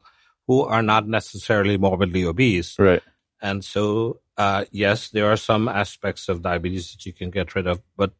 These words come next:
Speaker 1: for today's lesson to everybody is that we,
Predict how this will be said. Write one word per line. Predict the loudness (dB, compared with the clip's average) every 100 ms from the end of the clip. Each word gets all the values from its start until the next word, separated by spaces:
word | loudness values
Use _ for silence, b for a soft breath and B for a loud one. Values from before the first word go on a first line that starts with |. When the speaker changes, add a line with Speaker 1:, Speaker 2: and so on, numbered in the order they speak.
| _ _ _
Speaker 1:
for | -20 -4 -4
today's | -4 0 2 4 2 0 0
lesson | 0 0 -2 -4 -4
to | 0
everybody | 2 2 4 4 2 -2
is | -2 -2
that | 0 -2 -4 B B B B _ -4
we, | -2 -2